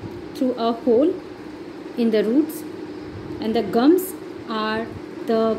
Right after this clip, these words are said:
pink in color soft tissues surrounding the teeth. I have shown you that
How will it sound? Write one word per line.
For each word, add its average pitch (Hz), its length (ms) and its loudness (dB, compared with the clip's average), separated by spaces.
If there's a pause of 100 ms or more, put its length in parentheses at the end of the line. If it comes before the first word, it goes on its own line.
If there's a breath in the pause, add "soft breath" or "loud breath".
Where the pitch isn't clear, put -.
pink 359 240 8
in 339 160 6
color 226 340 2 (320)
soft - 440 -2
tissues 277 500 2
surrounding 208 480 0
the 349 220 2 (640)
teeth. 175 180 2 (1900)
I 233 120 4
have 254 200 2
shown 269 240 4
you 294 80 4
that 262 240 0